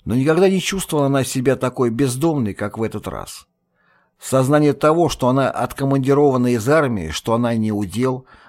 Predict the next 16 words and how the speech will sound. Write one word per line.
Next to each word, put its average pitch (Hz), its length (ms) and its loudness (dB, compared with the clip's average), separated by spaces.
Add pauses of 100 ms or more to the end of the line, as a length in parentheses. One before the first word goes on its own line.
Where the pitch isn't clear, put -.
вызывало 175 480 2
у 151 80 2
неё 147 240 2
такое 135 500 -2
чувство 131 460 -2
опустошённости, 127 920 -4
что 123 240 -4
она 131 160 0
и 123 80 2
дома 131 320 0
чувствовала 107 480 -6
себя 110 260 -2
временной 101 460 -4
квартиранткой. 92 920 -10 (560)
Она 139 320 4
позвонила. 120 880 0